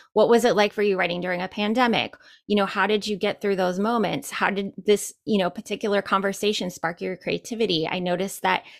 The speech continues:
this book was really important to you or told you that you should expand the story. So, like, going beyond those kinds of things allows authors to get out of those, you know, kind of same loops that they're having those same conversations.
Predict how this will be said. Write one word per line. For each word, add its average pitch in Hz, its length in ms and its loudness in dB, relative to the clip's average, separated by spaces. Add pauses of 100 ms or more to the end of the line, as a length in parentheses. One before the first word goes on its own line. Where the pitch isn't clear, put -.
(140)
this 220 200 4
book 240 260 0
was 196 180 0
really 185 240 -2
important 208 400 -4
to 190 100 -6
you 175 140 0
or 170 200 2
told 208 360 -8
you 175 220 -2
that 156 240 0 (320)
you 202 120 -2
should 196 340 0
expand 190 420 -4
the 175 60 -2
story. 208 420 0
So, 180 180 0
like, 175 260 2 (300)
going 220 320 4
beyond 180 380 -2
those 175 160 -6
kinds 165 260 -6
of 156 140 -10
things 214 520 0 (260)
allows 202 460 6
authors 185 440 2
to 196 100 -6
get 185 240 -4
out 175 180 4
of 165 160 -2
those, 165 460 -2 (240)
you 208 100 2
know, 190 100 4
kind 196 200 -2
of 180 80 -2
same 185 280 -2
loops 262 360 -2
that - 180 -14
they're 170 140 0
having 180 280 -2
those 170 160 -6
same 180 180 -2
conversations. 175 920 -4